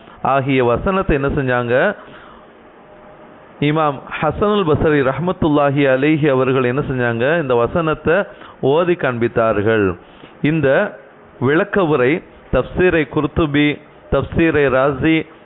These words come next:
தப்சீரை சாயலபி என்ற அந்த நூற்களில் பதிவு செய்யப்பட்டதை நாம பார்க்குற அன்பானவர்களே. ஆக, இதை கொண்டு நோக்கம் என்ன?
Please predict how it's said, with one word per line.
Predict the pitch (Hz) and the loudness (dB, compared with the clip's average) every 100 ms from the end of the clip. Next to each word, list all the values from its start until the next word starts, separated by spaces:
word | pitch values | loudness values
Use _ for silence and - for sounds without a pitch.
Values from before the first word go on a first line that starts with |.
| - | -2
தப்சீரை | 131 - 175 175 151 131 131 - - - - - | -2 0 0 2 2 0 -2 -16 -20 -20 -16 -4
சாயலபி | 156 165 185 180 156 151 | -2 0 0 0 0 0
என்ற | 139 123 131 123 - | 0 0 2 2 0
அந்த | 123 123 | -2 -2
நூற்களில் | 123 156 160 143 131 170 - - - | 0 0 0 0 2 0 -2 -10 -6
பதிவு | 131 135 165 160 | -2 0 0 2
செய்யப்பட்டதை | 139 123 120 113 127 139 | 2 0 0 -2 0 0
நாம | 117 113 107 | 0 -2 -2
பார்க்குற | 113 117 | -2 0
அன்பானவர்களே. | 107 107 113 107 104 98 117 143 - - - | -2 0 0 0 0 0 0 -2 -6 -18 -6
ஆக, | 127 143 147 | -4 0 0
இதை | 127 135 | 0 0
கொண்டு | 160 170 165 | -2 -2 -2
நோக்கம் | 135 160 180 147 | -2 -2 -2 -2
என்ன? | 131 131 139 | -2 -2 -2